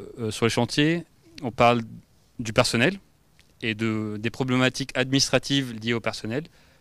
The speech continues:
On parle également, euh, de matériel, véhicules, engins, outils.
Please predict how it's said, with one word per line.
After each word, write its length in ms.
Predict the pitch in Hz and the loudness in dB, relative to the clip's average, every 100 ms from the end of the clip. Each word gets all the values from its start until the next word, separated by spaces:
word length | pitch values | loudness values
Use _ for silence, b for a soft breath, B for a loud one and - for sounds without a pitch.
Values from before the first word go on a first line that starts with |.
| _ | _
On 100 | 113 | -14
parle 240 | 104 131 123 | 4 6 6
également, 480 | 120 113 120 139 151 b b b b _ _ | 4 2 2 2 0 b b b b _ _
euh, 320 | 113 104 101 104 | 0 2 2 0
de 160 | 107 | 0
matériel, 580 | 120 135 135 110 113 151 | 2 4 6 8 6 4
véhicules, 500 | 110 107 - 147 147 - | 0 -2 2 2 2 0
engins, 480 | 113 107 123 127 123 | 0 2 2 2 0
outils. 320 | 120 - 156 | -4 -2 -2